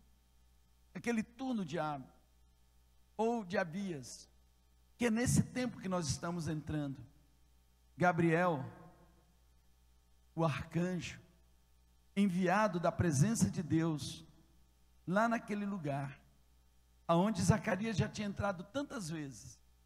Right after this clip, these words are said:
e nada acontecia. É incrível porque a religiosidade, ela é uma repetição de práticas que não tem expectativa.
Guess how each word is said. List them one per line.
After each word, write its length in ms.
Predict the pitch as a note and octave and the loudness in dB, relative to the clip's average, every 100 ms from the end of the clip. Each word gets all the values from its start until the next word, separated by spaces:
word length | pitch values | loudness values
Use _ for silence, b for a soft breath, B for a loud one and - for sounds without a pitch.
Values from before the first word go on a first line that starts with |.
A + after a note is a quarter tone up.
| _ _ - _ _ _ _ _ _ _ _ | _ _ -20 _ _ _ _ _ _ _ _
e 40 | G3 | -4
nada 280 | G3+ A3+ G3+ | 0 0 -2
acontecia. 600 | E3+ D#3+ E3 - C#3 D3+ B2+ _ _ _ _ _ _ _ _ - _ | -8 -12 -10 -10 -12 -14 -20 _ _ _ _ _ _ _ _ -20 _
É 40 | G#3 | 0
incrível 460 | G#3+ A3+ B3 G#3 | 0 0 0 -2
porque 560 | - G3+ - A3 G#3 - - - - _ _ _ _ _ | 0 -2 0 -2 -2 -4 -14 -20 -20 _ _ _ _ _
a 80 | F3+ | 4
religiosidade, 1080 | G3 A#3+ G3+ A3+ F3+ F3+ F#3+ A3+ G#3 D3+ - - _ _ _ _ _ _ | 4 4 2 2 0 0 2 2 -2 -8 -14 -20 _ _ _ _ _ _
ela 140 | A3 A#3 | 0 0
é 20 | |
uma 140 | A#3+ | 2
repetição 840 | A3+ C4 B3 A3+ G3 - - B3 | 2 2 -2 -6 -6 -6 -4 -4
de 120 | A3+ G3+ | -4 -8
práticas 760 | - G#3+ A#3 - - F3 - | -4 0 0 -4 -10 -8 -8
que 140 | - | -6
não 180 | A3 A3 | -6 -6
tem 520 | - A3+ A#3+ A3 D3 - _ _ _ _ - - - | -8 -8 -4 -4 -6 -12 _ _ _ _ -20 -20 -6
expectativa. 960 | - - A3+ - A#3+ - A#3 A3 E3 | -4 -4 -4 -4 -6 -6 -8 -8 -14